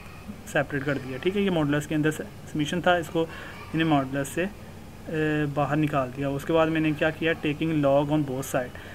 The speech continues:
जब दोनों साइड पे log लेंगे तो ये कुछ इस सेंस में बन जाएगा। यानी कि इस सारे के ऊपर आपने ब्रैकेट यूज़ कर लेनी है और बाहर इसका log होगा।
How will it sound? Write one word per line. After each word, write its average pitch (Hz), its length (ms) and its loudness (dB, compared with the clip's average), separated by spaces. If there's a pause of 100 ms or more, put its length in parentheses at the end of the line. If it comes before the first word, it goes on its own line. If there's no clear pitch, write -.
(200)
जब 160 120 4
दोनों 170 160 4
साइड 160 260 4
पे 156 240 0
log 170 260 8
लेंगे 147 520 4
तो 160 260 0
ये 160 460 2
कुछ 160 140 -4
इस 151 100 -6
सेंस 143 240 0
में 147 80 0
बन 139 180 2
जाएगा। 131 160 -4
यानी 147 200 2
कि 170 120 0
इस 175 260 -4
सारे 165 260 2
के 170 320 -2
ऊपर 151 380 -4
आपने 143 180 0
ब्रैकेट 139 380 0
यूज़ 180 240 0
कर 175 120 4
लेनी 156 340 0
है 165 60 -2
और 156 180 -4
बाहर 143 260 -2
इसका 143 180 -4
log 139 240 0
होगा। 170 300 6